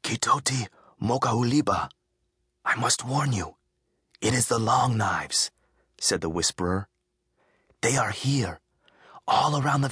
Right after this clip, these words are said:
village to the north and east and south. Kitasoui Uwakuta Hogaba. They will wipe you out. Some of them watch your council hall even now.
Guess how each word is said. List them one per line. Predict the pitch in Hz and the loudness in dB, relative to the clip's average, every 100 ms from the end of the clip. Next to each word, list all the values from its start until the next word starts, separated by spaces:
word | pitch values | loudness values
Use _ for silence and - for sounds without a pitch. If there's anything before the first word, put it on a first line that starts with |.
| - | 0
village | 127 107 - | 0 0 -2
to | |
the | 98 107 | 0 0
north | 120 113 95 - - _ _ - | 2 2 0 -6 -20 _ _ -4
and | 98 101 | -2 0
east | 117 143 - - - - _ | 2 2 0 -4 -14 -20 _
and | 104 95 | -2 0
south. | - 113 101 87 - - _ _ _ _ _ | 2 2 0 -4 -10 -20 _ _ _ _ _
Kitasoui | - 113 - - - 120 113 110 120 110 87 - _ - - - | -4 -2 0 0 2 2 2 2 2 0 -2 -6 _ -20 -14 0
Uwakuta | 101 98 107 - 113 - 95 | 2 4 2 0 -4 0 0
Hogaba. | 95 92 107 107 - - - _ _ _ _ _ _ - | 0 2 2 0 -2 -6 -8 _ _ _ _ _ _ -4
They | 123 | 0
will | 147 151 | 4 4
wipe | 127 143 143 | 4 2 0
you | 139 - | -2 0
out. | - - - - - _ _ _ _ _ - - | 0 0 -2 -4 -6 _ _ _ _ _ -20 -6
Some | - - 135 143 | 0 2 2 0
of | 101 | 0
them | 92 87 | -2 0
watch | 92 - | 0 0
your | 98 | -2
council | - 117 117 107 | 0 0 0 0
hall | 92 104 90 - | 2 0 0 -2
even | 104 113 104 | -2 0 2
now. | 98 98 85 78 | 2 0 -2 -6